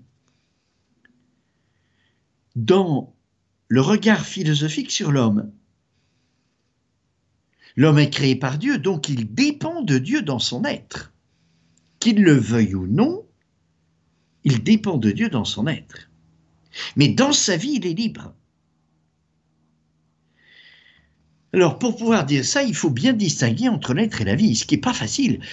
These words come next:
parce que, au niveau concret, dans mon existence de tous les jours, ben, j'existe en vivant et je vis en existant.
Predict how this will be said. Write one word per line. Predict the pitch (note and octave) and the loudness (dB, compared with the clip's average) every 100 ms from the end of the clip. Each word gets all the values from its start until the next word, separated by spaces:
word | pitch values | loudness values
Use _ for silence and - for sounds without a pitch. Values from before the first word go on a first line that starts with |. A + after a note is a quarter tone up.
| - - | -10 0
parce | G3+ - | 0 2
que, | G3+ E3 A#2 - - | 6 6 4 0 0
au | A3+ | 2
niveau | B3 A3+ B3+ | 4 2 2
concret, | - A3 F3+ - F#3 D3+ G#2 - _ - | 4 4 4 2 0 0 0 -8 _ 0
dans | F#3+ | 2
mon | A#3 B3+ A#3+ | 2 2 0
existence | A3 F3 F3 - D3+ B2+ G2 | -2 -4 -6 -2 0 2 0
de | G#2 | -4
tous | G2 - | -6 -6
les | F2+ | -6
jours, | G#2 D4+ G#4 F#3 - - _ - - _ _ | -4 -4 -2 -2 -4 -14 _ -20 -20 _ _
ben, | - G2+ | -6 -4
j'existe | C#3+ G#2+ A2+ D#3 C3 E3 - A2+ | -2 0 2 2 0 -2 -2 -2
en | |
vivant | G2+ A2 B2 C4+ | 0 2 2 2
et | B3+ | 4
je | B2 | 4
vis | A#2+ A#3+ | 4 2
en | A#3+ | 2
existant. | B3 A3 A#3 - E3+ E3+ | 2 2 2 0 -4 -6